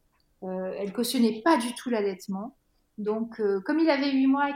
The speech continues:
qu'il était diversifié, c'était, tout ça a été mis en place. Euh, on l'a offi-, officiellement, on a dit qu'il était sevré.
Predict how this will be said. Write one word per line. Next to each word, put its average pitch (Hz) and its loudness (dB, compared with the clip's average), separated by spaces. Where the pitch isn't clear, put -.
qu'il 233 -8
était 233 -6
diversifié, 233 -4
c'était, 202 -2
tout 277 -12
ça 294 -2
a - 0
été 269 -4
mis 233 0
en 220 -4
place. 285 -4
Euh, 202 -2
on 226 -2
l'a 254 4
offi-, 262 -6
officiellement, 320 2
on 285 0
a 254 0
dit 262 -4
qu'il 254 -6
était 247 -6
sevré. 220 -10